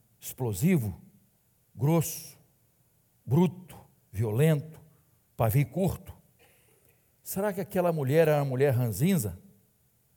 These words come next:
Vivia reclamando, murmurando? Não sei. Nós não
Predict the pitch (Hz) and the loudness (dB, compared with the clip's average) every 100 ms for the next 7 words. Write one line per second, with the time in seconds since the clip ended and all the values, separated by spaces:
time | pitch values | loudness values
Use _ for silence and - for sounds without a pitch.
0 | _ _ _ _ 147 139 143 180 160 156 | _ _ _ _ 0 2 4 4 4 4
1 | 131 123 185 185 - - - - - 175 | 0 4 4 4 -2 -14 -20 -20 -4 0
2 | 175 147 143 196 196 - - - _ _ | 2 2 2 2 0 -4 -16 -20 _ _
3 | 403 - 427 480 466 - - - _ _ | -14 -4 4 6 6 4 -20 -20 _ _
4 | _ _ _ _ _ _ _ _ _ - | _ _ _ _ _ _ _ _ _ -8
5 | 165 196 247 196 147 156 165 202 233 226 | -2 2 2 0 -4 -4 -2 0 -2 -4
6 | 214 | -12